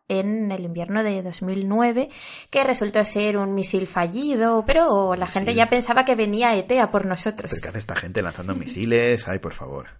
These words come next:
Speaker 1: Entonces, bueno, ¿qué tendríamos que ver de, de Lofoten? ¿Qué podríamos hacer por allí, por estas islitas? Es muy recomendable el pueblo de Reine, trescientos habitantes tiene. La historia de este pueblo empieza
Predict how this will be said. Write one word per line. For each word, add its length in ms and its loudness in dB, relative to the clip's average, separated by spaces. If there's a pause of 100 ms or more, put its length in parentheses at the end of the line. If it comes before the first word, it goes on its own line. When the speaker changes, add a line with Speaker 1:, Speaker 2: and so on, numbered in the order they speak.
(1120)
Speaker 1:
Entonces, 480 0
bueno, 280 0 (200)
¿qué 420 0
tendríamos 720 2
que 160 -2
ver 240 -2
de, 540 -2
de 120 -2
Lofoten? 680 0
¿Qué 520 -2
podríamos 540 -4
hacer 260 -4
por 140 0
allí, 280 -2
por 160 0
estas 320 -6
islitas? 480 -2 (120)
Es 180 -4
muy 120 2
recomendable 800 4
el 100 2
pueblo 320 4
de 180 4
Reine, 580 4
trescientos 480 2
habitantes 560 2
tiene. 200 0
La 100 4
historia 280 2
de 60 4
este 180 2
pueblo 260 4
empieza 800 4